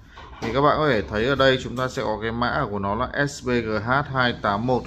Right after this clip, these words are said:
Grand Seiko Limited, à, Edition này. Và chúng ta sẽ có ở bên này cũng vậy. Đó, thì mình sẽ cùng mở ra để cùng trên tay cho anh em. Người Nhật còn cẩn thận đến mức kích thước hộp nó ghi luôn ở ngoài các bạn ạ. Đấy, một sáu hai nhân một sáu hai nhân một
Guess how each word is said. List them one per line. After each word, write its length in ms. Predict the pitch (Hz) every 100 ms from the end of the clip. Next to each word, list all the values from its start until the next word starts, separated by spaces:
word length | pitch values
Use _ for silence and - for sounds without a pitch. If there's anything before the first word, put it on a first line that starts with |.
| -
Grand 260 | 117 117
Seiko 320 | 110 113 117 117
Limited, 400 | 117 123 127 110
à, 200 | 101 101 95
Edition 420 | 107 110 - 107 98
này. 100 | 92 - - - - -
Và 380 | 104 101 98 98
chúng 160 | 98 101
ta 140 | 117
sẽ 160 | 110 113 -
có 240 | 101 98
ở 80 | 107
bên 120 | 104
này 140 | 107 101
cũng 140 | 104
vậy. 160 | 123 - - -
Đó, 220 | 98 104 120 -
thì 80 | 117
mình 200 | 113 107
sẽ 160 | 92 -
cùng 220 | 123 110
mở 240 | 113 101 92
ra 320 | 107 117 117
để 140 | 110 95
cùng 180 | 101 98
trên 240 | 117 113
tay 160 | 110 113
cho 80 | 110
anh 100 | 107
em. 260 | 113 107 - - - - - - - - -
Người 140 | 123 120
Nhật 200 | 123 123
còn 160 | 123 110
cẩn 180 | 107 98
thận 200 | 120 -
đến 200 | 113 151
mức 80 | 180
kích 160 | - 226
thước 160 | - 226
hộp 240 | - 135 -
nó 120 | 113
ghi 280 | 120 135 165
luôn 220 | 160 151
ở 60 | 113
ngoài 400 | 95 101 98 90
các 60 | 110
bạn 160 | 117
ạ. 80 | 98 -
Đấy, 260 | 101 92 98
một 220 | 113 104
sáu 240 | - 98
hai 300 | 101 113 113
nhân 140 | 110 110
một 160 | 101
sáu 160 | - 98
hai 180 | 110 110
nhân 140 | 107
một 180 | 104 95